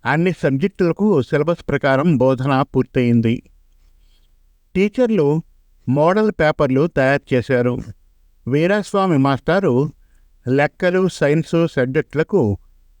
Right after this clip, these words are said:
మూడేసి పేపర్లు తయారు చేశారు.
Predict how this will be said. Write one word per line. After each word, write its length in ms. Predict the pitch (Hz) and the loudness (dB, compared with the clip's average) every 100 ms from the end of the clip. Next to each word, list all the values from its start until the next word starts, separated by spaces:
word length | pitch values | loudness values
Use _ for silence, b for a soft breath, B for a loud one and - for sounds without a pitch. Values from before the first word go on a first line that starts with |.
| - | -4
మూడేసి 520 | 139 160 170 165 156 | 0 0 0 0 -2
పేపర్లు 540 | 123 135 139 175 135 165 | -2 0 0 -2 0 0
తయారు 480 | - 127 139 - | 0 0 0 -2
చేశారు. 460 | 127 - 123 120 123 | -4 -2 -2 -2 -4